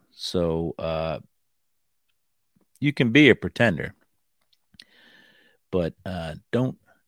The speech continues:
don't, don't jump at everything that moves in the bushes, as they say. So anyway, that's it. Uh, a little bit of my side two, Abbey Road. Lots of stuff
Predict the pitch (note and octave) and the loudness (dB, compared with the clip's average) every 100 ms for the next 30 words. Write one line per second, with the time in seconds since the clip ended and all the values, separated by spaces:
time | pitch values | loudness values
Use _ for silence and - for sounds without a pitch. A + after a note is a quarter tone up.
0 | _ - G#2 F#2+ _ _ A#2 - G2+ E2+ | _ -6 -4 -6 _ _ -8 -4 -4 -6
1 | - _ - - _ F#2 F#2+ A2 F#2+ F#2 | -14 _ -20 -20 _ -20 -8 -6 -6 -6
2 | E2 D#2+ E2+ E2+ E2 E2 E2 - G#2+ F2+ | -8 -8 -10 -10 -12 -14 -18 -20 -20 -14
3 | D#2 D2+ - F#2 F2 D#2+ D2 - - G2+ | -12 -12 -10 -6 -4 -6 -8 -14 -12 -8
4 | F2 D#2+ D#2 D#2+ - D2 D#2 - D2 - | -6 -6 -8 -10 -12 -12 -14 -14 -16 -16
5 | D2 D2+ - G#2+ F#2+ _ _ _ - - | -14 -14 -4 -2 -2 _ _ _ -20 -20
6 | _ _ - E3+ A2+ F#2+ F#2 B2 B2+ A#2 | _ _ 2 6 8 8 6 4 4 4
7 | G#2 - - F2+ E2 D#2+ E2 - - _ | 4 2 -8 -6 -4 -4 -6 -10 -20 _
8 | B2+ B2+ F#2+ A2 G#2 F#2+ F2 E2+ - A2 | -6 -4 4 4 4 0 -2 -4 -2 0
9 | G2+ - A#2 G#2+ G2 F#2+ F2+ G#2+ G#2+ G2+ | 0 -4 -2 0 0 0 -2 0 0 -2
10 | F#2+ - _ - F2 - - C#2 - - | -6 -20 _ -10 -10 -8 -12 -12 -18 -12
11 | - F#2 - | -4 -4 -4